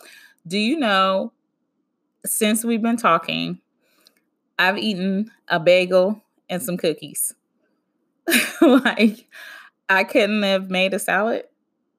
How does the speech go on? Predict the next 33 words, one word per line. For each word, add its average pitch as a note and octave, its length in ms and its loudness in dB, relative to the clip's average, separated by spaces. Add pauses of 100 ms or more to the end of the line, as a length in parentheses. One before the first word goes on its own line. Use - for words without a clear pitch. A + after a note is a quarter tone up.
(540)
I E3+ 140 -8
have F3+ 420 -4
the F3 80 -2
stuff F3 380 0 (120)
in E3+ 360 -8 (140)
the E3 80 -6
refrigerator E3 680 -4
to - 120 -12
make D#3 200 -8
the - 80 -10
salad. G1+ 340 -6 (960)
I E3+ 160 -2
couldn't F3+ 300 -2
have E3 180 -2
made E3 240 0
a D#3+ 60 -2
smoothie. F3 680 -6
I F3 160 -6
have E3+ 220 -2
the F3+ 80 -6
things F3 400 -4
in E3+ 80 -6
the D#3+ 100 -8
refrigerator D#3 640 -4
to D#3+ 80 -8
make D3+ 180 -8
a D#3+ 60 -8
smoothie. - 540 -10 (460)
Like, F#3+ 200 0
I A3+ 140 2
couldn't C#4 320 2
have G#3+ 260 4
put, G3+ 300 4